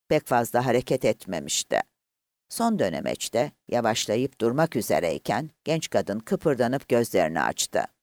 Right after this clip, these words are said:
Duncan bu ev için çok uğraşmıştı. Klasik bir zarafet örneği sergileyen,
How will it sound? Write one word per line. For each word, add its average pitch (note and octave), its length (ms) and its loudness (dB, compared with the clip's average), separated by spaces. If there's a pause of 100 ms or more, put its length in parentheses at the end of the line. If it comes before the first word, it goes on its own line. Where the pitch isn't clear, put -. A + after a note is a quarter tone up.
(360)
Duncan A2 460 -2 (240)
bu G3+ 120 6
ev A#2 120 4
için A#2 300 -4
çok A2 280 -2
uğraşmıştı. - 720 -2 (340)
Klasik D#3+ 480 0
bir F#3 60 4
zarafet B2+ 580 2
örneği G#2 320 2
sergileyen, F2+ 800 -2